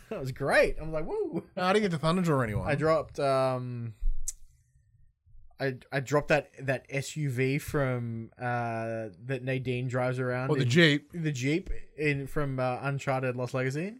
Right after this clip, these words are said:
Speaker 2: Boo!
Speaker 1: Like, pew! I did, like, two damage. <laughs> I'm like, "Oh, that's great." <laughs>
Speaker 2: Damn, I had no, I, I had, like, a rock.
Speaker 1: The hitboxes on some of those things are a bit awkward, <laughs> but, um, yeah, it was great. Loved it.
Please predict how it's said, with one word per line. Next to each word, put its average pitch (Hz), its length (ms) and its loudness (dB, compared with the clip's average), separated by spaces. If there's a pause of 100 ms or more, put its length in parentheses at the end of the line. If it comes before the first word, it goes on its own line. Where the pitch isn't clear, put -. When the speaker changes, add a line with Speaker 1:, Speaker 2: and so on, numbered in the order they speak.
(120)
Speaker 2:
Boo! 302 600 6 (160)
Speaker 1:
Like, 202 220 -2 (120)
pew! - 200 8 (460)
I 123 60 -12
did, 117 140 -12
like, - 160 0 (240)
two - 180 -2
damage. 180 420 -6
<laughs> - 20 -6
I'm 202 60 2
like, 175 140 6
"Oh, 147 160 -4
that's 120 160 -6
great." - 260 -12
<laughs> - 1400 0
Speaker 2:
Damn, 202 560 2
I 180 100 6
had 196 80 6
no, 185 120 6
I, 196 360 6
I 190 40 12
had, 202 140 8
like, 180 160 10
a 151 80 6
rock. 151 500 6
Speaker 1:
The - 120 4
hitboxes 180 640 2
on 170 120 -2
some 156 160 -4
of 143 60 -4
those 147 200 -2
things 143 160 -6
are 143 80 -2
a 135 60 -2
bit 139 180 -4
awkward, 156 680 0
<laughs> - 40 -14
but, 139 200 0
um, 123 520 -8
yeah, 247 80 -12
it 277 100 -8
was 104 140 -8
great. - 380 -8 (280)
Loved 151 200 -10
it. - 140 -12